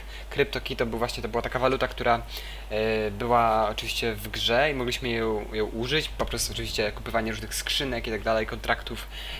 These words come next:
więc, e, jakby nie musieliśmy wydawać kotpońców tak naprawdę, żeby zara-, zarabiać te skrzynki i tak dalej, więc mam nadzieję, że ta waluta powróci. Jak widzicie, mamy kolejne bardzo ciekawe zdjęcie, w sumie nawet nie wiem, co ono oznacza. Jakby mamy jakąś taką złotą czachę i celownik na tej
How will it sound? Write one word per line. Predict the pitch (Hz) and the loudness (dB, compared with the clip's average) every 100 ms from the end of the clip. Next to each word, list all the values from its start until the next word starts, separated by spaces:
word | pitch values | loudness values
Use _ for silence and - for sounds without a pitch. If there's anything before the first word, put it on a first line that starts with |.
| - | -6
więc, | 110 110 107 - | -2 0 -2 -2
e, | 107 107 104 | 2 4 4
jakby | 104 104 | 2 0
nie | 123 | 0
musieliśmy | 135 - 143 143 | 0 0 -2 0
wydawać | 127 123 120 | 2 2 0
kotpońców | - - 147 143 | -6 -4 -2 -2
tak | - 120 | -4 -6
naprawdę, | 117 113 113 | -4 -2 0
żeby | 117 110 120 - - - | 0 0 -2 -4 -8 -2
zara-, | 113 110 | 2 2
zarabiać | 117 120 113 | 2 2 2
te | - | -2
skrzynki | - - - 135 120 | -4 0 2 2 2
i | |
tak | 113 | 2
dalej, | 123 110 | 4 2
więc | 104 113 | 0 -2
mam | 135 | 0
nadzieję, | 131 127 | 2 2
że | - | 2
ta | 120 | 2
waluta | 120 120 120 | 2 2 0
powróci. | 127 185 170 165 - - - | 0 -2 0 -2 -2 -4 -2
Jak | 127 | -2
widzicie, | 135 160 151 | 0 2 4
mamy | 139 139 | 4 2
kolejne | - 170 135 | 0 0 2
bardzo | 123 120 | 2 0
ciekawe | - 120 110 | -2 0 -2
zdjęcie, | 110 113 113 | -2 -4 -4
w | - | -4
sumie | 120 110 | -2 0
nawet | 110 110 | 0 -2
nie | 131 | -2
wiem, | 123 | -2
co | 127 | -2
ono | 117 113 | 0 0
oznacza. | 113 143 107 - - - - | 0 0 0 -2 -8 -8 -8
Jakby | 101 107 | -6 -4
mamy | 110 110 123 | -2 2 2
jakąś | 120 - | 0 -2
taką | 107 113 | -4 -4
złotą | 117 123 | -2 -2
czachę | 123 131 - 127 | 0 0 2 0
i | 117 113 | 0 -2
celownik | - 113 135 123 117 | 0 4 4 2 -6
na | |
tej | 110 113 | -4 -4